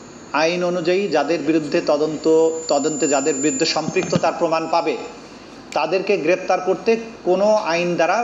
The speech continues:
আটকানো যাবে না, কোনো সিদ্ধান্ত দিয়ে বারিত করা যাবে না। যারা মানবতা বিরোধী অপরাধের সাথে সম্পৃক্ত এবং আমাদের তদন্ত সংস্থা যাদের সম্পৃক্ততা পাবে,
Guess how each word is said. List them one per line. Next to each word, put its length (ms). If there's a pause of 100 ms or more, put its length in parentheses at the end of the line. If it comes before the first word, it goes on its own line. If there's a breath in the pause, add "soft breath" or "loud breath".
(480)
আটকানো 380
যাবে 220
না, 180
কোনো 160
সিদ্ধান্ত 400 (120)
দিয়ে 160 (420)
বারিত 300
করা 220
যাবে 200
না। 100 (500 loud breath)
যারা 180
মানবতা 400
বিরোধী 320
অপরাধের 420
সাথে 140
সম্পৃক্ত 500 (600)
এবং 200
আমাদের 360
তদন্ত 320 (140)
সংস্থা 300
যাদের 260
সম্পৃক্ততা 560
পাবে, 300